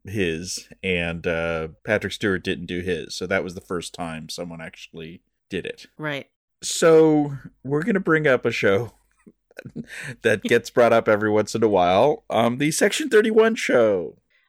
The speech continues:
Speaker 2: It's so funny 'cause we're watching, like, Michelle Yeoh is having a huge year, as we've talked about. She just won a Golden Globe for Everything Everywhere All at Once.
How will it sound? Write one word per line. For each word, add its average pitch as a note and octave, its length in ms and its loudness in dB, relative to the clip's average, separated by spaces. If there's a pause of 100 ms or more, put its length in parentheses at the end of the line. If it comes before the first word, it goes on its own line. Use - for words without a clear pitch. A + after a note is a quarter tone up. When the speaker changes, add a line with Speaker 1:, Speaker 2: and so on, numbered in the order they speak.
Speaker 2:
It's A#3+ 260 -4
so D#4 180 4
funny C#4+ 240 2
'cause B3 200 -6
we're A3+ 160 -2
watching, A3 440 0
like, A3 180 -6
Michelle B3+ 440 2
Yeoh F3 380 0
is F3 120 -12
having F3+ 420 -6
a E3+ 200 -14
huge G3 480 -2
year, D#3 240 -4
as D#3+ 180 -8
we've D#3+ 160 -10
talked D3+ 300 -8
about. C#3+ 260 -6 (260)
She - 160 -8
just G#3+ 160 -6
won A3+ 160 0
a A3 60 -2
Golden E3+ 320 -6
Globe C4+ 440 2
for G3+ 140 -6
Everything F#3 400 -8
Everywhere E3+ 280 -8
All D3 140 -6
at - 100 -12
Once. G3 500 -4